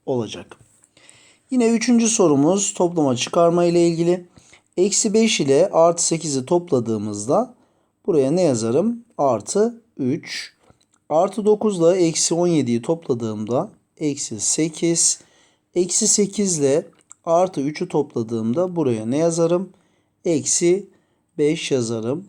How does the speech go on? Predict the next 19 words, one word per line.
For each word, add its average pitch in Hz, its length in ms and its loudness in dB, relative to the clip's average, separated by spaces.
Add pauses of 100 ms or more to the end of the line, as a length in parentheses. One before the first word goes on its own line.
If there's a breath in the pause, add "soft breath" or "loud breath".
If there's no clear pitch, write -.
Üç, 151 500 -4 (320)
B 143 180 -2
şıkkı 147 480 -6 (640)
olacak. 117 520 -8 (1300 soft breath)
Dörde 214 320 6
geldim. 143 640 0 (480 soft breath)
Köşeli 214 400 2
parantezin 170 540 2
içerisini 139 540 0
yapıyoruz. 180 640 2
Eksi 175 300 0
sekiz 175 400 0
ile 139 140 4
eksi 143 220 -2
üçü 170 200 -4
topladım. 180 600 -2 (560)
Eksi 175 480 2
on 165 360 2
bir. - 400 -2